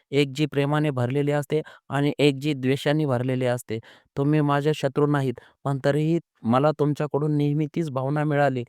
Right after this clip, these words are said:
तुम्हाला बघते तर असे वाटते जसे तुम्ही माझ्याशी द्वेष करतात. म्हणूनच मी तुम्हाला जास्त आपल्या तोंडी लावत नाही." हे बोलत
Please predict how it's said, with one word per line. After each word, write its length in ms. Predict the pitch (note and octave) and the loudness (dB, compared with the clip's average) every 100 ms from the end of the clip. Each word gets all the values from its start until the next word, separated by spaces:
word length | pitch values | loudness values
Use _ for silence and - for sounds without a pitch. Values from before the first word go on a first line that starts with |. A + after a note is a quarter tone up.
| - - _ | -14 -20 _
तुम्हाला 360 | C3+ C#3+ D3 D3 | -4 0 2 2
बघते 360 | B2+ C3 - C#3+ D3 | 2 -4 -2 -2 0
तर 100 | C#3+ | 0
असे 220 | C#3 C3+ C#3 | -2 -2 0
वाटते 360 | C3 C3+ C#3 | 0 -2 -4
जसे 260 | C3 C#3 C#3+ C3+ | -4 -4 -4 -4
तुम्ही 180 | C#3 D3 | -2 0
माझ्याशी 440 | C#3 C#3 C3+ - | 0 0 -2 -2
द्वेष 300 | C3 C3+ D3 - | -2 0 -2 0
करतात. 300 | C3+ B2 G#2+ - - _ - | -2 -2 -6 -8 -20 _ -2
म्हणूनच 340 | C#3 D3+ D#3+ | 0 0 -2
मी 100 | D#3+ D#3 | -4 0
तुम्हाला 340 | D3+ D3 C#3+ C3+ | 0 2 0 0
जास्त 360 | C#3 C#3 - D3+ | -2 -4 -6 -4
आपल्या 300 | - C#3 D#3 D3+ | -2 -2 -4 -2
तोंडी 280 | C3+ C#3 D3 | 0 0 0
लावत 300 | C#3+ C#3+ C#3+ | 0 -2 -2
नाही." 280 | C#3+ C3 A#2+ - - - | -2 -4 -6 -12 -20 -4
हे 100 | C#3+ | -2
बोलत 400 | C#3 D3 D3+ D#3 | 2 4 2 0